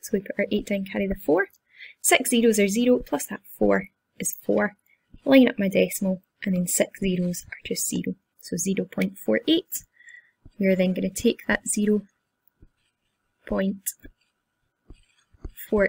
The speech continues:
eight and times by one hundred.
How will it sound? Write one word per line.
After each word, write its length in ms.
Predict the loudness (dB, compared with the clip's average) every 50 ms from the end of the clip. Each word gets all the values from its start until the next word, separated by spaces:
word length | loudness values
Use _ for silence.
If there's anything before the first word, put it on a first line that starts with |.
| 0
eight 220 | -2 -2 -4 -4 -8 _ -20 -20 -20 _ _ _ _ _ _ -16 -10 -6
and 180 | -6 -4 -4
times 360 | -4 -4 -4 -4 -4 -4 -6 -6
by 140 | -6 -4
one 240 | -4 -2 -4 -4 -4 0
hundred. 380 | 2 2 4 4 2 -2 -4